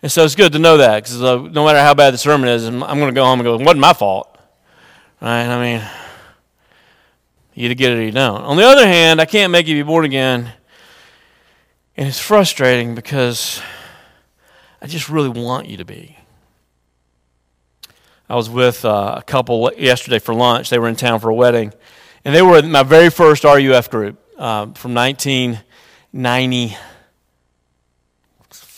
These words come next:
Yeah, nineteen ninety-five. And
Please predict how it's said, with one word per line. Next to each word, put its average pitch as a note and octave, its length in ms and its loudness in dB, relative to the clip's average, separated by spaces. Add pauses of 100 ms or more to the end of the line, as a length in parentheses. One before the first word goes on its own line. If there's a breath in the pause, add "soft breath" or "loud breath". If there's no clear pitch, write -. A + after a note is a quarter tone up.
(920)
Yeah, D3 380 -8
nineteen C3 280 -10
ninety-five. B2+ 640 -6 (920 soft breath)
And C3+ 520 -2